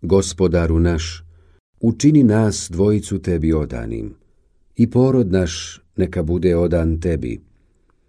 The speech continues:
i pokaži nam obrede naše i oprosti nam, jer ti primaš pokajanje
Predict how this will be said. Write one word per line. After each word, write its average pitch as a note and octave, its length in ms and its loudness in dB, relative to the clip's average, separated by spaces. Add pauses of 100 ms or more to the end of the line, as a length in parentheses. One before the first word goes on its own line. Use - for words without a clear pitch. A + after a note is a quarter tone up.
(280)
i A2 120 -2
pokaži B2+ 580 2
nam A#2+ 340 4
obrede F#2+ 540 4
naše F#2+ 520 0 (680)
i A#2 160 6
oprosti B2+ 540 0
nam, A1 340 -10 (760)
jer G2 260 2
ti C3+ 280 2
primaš G2 500 2
pokajanje F2 920 0